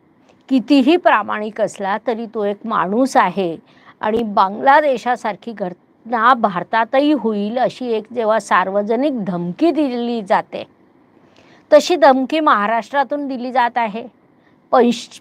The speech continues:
पश्चिम बंगालमधून दिली जात आहे, भारताच्या अनेक ठिकाणाहून दिली जात आहे. धमकी देणारा एक विशिष्ट वर्ग आहे आणि त्या वर्गाला मिळणारा सपोर्ट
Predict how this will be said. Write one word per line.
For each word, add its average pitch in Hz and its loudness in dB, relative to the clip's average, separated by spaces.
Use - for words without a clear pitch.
पश्चिम 311 0
बंगालमधून 285 0
दिली 247 -8
जात 233 2
आहे, 220 -2
भारताच्या 202 0
अनेक 226 -2
ठिकाणाहून 208 -2
दिली 226 -4
जात 190 0
आहे. 185 -6
धमकी 254 4
देणारा 262 2
एक 254 -4
विशिष्ट 269 -10
वर्ग 226 -2
आहे 202 0
आणि 220 -4
त्या 233 0
वर्गाला 226 0
मिळणारा 220 -2
सपोर्ट 214 0